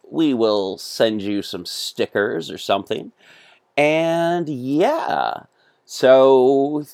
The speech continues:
thank you. Contact, uh, message me for, uh, uh, address. And, uh, we'll talk to you in the future. And, uh, keep,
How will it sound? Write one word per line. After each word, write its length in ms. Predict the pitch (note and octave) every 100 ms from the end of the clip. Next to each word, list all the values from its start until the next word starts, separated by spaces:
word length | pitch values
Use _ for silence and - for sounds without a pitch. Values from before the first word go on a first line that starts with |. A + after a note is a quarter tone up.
| _
thank 320 | F3 F3 -
you. 240 | E3 F3 F3
Contact, 640 | - B2 C3 A2+ - -
uh, 280 | - A2 F#2+
message 440 | A2+ B2+ D#3 C3 G2
me 340 | B2 A2+ A#2+
for, 360 | - G2 G2 F#2
uh, 320 | F#2 F2 - _ _ _ _ _ _ _ _ -
uh, 420 | G2+ F#2 F2+ - -
address. 500 | A2+ G2 E2+ - - _ - - -
And, 580 | B2 A#2+ A#2+ A#2+ B2 A2+ -
uh, 260 | G#2+ G2 G2
we'll 140 | G2+ G2
talk 300 | B2+ A#2 -
to 120 | C3
you 100 | A#2
in 80 | G#2
the 80 |
future. 840 | F#2 C3 C#3+ - D3 C3+ C3+ B2+ B2+ _ _ _ -
And, 880 | A#2 G#2+ G#2+ G2+ G#2 G#2 G2+ G#2 F#2+ -
uh, 640 | G#2 G2 G2 G2+ G2 F#2+ - _ _ _
keep, 300 | - D#3